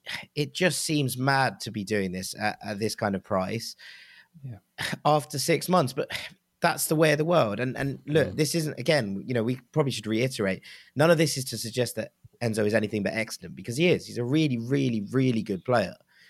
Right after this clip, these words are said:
Speaker 1: But this is a leap again. And whilst he has taken everything in his stride so far in, in his kind of short career, y-, you know,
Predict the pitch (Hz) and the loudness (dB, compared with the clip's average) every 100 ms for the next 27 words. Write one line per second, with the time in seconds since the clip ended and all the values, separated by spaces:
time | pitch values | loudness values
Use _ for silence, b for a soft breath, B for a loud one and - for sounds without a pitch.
0 | b b b _ _ _ - 160 151 - | b b b _ _ _ 0 4 4 2
1 | 147 143 156 151 165 208 190 107 95 98 | -4 -2 2 4 4 4 2 -2 0 -2
2 | 135 139 139 143 131 - _ 147 160 175 | -2 0 0 0 -2 -10 _ 0 4 4
3 | 160 - 151 135 147 139 - 156 156 139 | 2 2 2 4 0 0 -2 2 2 2
4 | 123 127 110 110 107 - 117 110 95 107 | -2 0 0 0 -2 2 4 4 2 0
5 | 104 - 113 104 95 - 113 104 - 120 | 0 2 4 4 2 -2 -4 -4 -4 -2
6 | 110 127 107 98 - - - 123 - 120 | 0 0 0 -2 -8 -6 4 4 4 2
7 | 127 110 78 107 131 b b b b b | 2 2 -2 -8 -10 b b b b b
8 | _ _ _ 143 - 170 156 | _ _ _ -16 -8 0 2